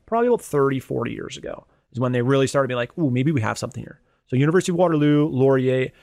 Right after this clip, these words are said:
and Conestoga College, they were all starting to, like, really spend. Campuses, recruitment, attracting teachers, attracting students. And then they all made a really big push for international students.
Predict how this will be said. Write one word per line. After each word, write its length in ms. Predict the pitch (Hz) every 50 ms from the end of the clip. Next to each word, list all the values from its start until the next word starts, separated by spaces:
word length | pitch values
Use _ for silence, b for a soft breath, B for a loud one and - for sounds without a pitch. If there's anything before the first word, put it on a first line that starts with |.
| b b
and 80 | 127 123
Conestoga 400 | 123 123 127 113 - 131 127 120
College, 520 | - 117 117 117 113 113 113 104 - b b b b b b b
they 160 | 120 131 143 156
were 120 | 165 175
all 320 | - 139 131 135 135 131
starting 360 | 127 - - 127 123 120 117 113
to, 80 | 110
like, 260 | 110 107 104 101 - _ _ _ _ _ -
really 460 | 101 107 113 117 120 117 104 98 92
spend. 400 | - - - 101 95 92 92 98 _ _ _ _ _ _ _ _ _ _ _
Campuses, 840 | - 131 135 123 110 110 - - - 104 98 101 98 98 95 - - - -
recruitment, 840 | 120 110 - - - 143 143 131 131 - 123 113 110 107 104 107 - -
attracting 540 | 143 - - 131 117 117 113 - 123 117 101
teachers, 720 | - - 151 139 120 - - 120 113 110 110 110 104 -
attracting 580 | - - - - 123 117 107 - 123 117 113 107
students. 720 | - - - - 143 147 139 127 123 117 117 110 - - b b b b b
And 160 | 127 113 120
then 140 | 131 135 135
they 160 | 131 127 123
all 560 | 123 139 151 156 156 151 147 143 143 139 135
made 160 | 135 135 131
a 80 | 127 120
really 320 | 110 127 139 139 139 135
big 180 | 127 135 123 -
push 200 | - 139 127 -
for 140 | - - 120
international 440 | 120 113 110 113 110 104 - - -
students. 400 | - - - - 131 _ _